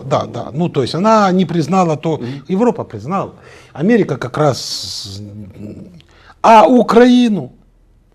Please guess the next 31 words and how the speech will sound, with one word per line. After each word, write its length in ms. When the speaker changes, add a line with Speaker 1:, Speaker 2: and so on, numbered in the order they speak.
Speaker 1:
Про 160
Україну 300
Speaker 2:
вообще, 180
Speaker 1:
взагалі 200
мови 240
не 80
йшло. 240
Speaker 2:
вообще 680
называется. 600
Speaker 1:
Там 140
Польщею 460
пожертвували. 800
Speaker 2:
Польшу 400
переселили, 720
это 140
Speaker 1:
Але 100
Speaker 2:
сюда. 140
Speaker 1:
хоча 220
б 120
бу-, 220
були 260
якісь 360
Speaker 2:
И 60
вот 300
в 60
этом 340
и 40
есть 260
Speaker 1:
суперечки. 100
Speaker 2:
вопрос. 640
Так 120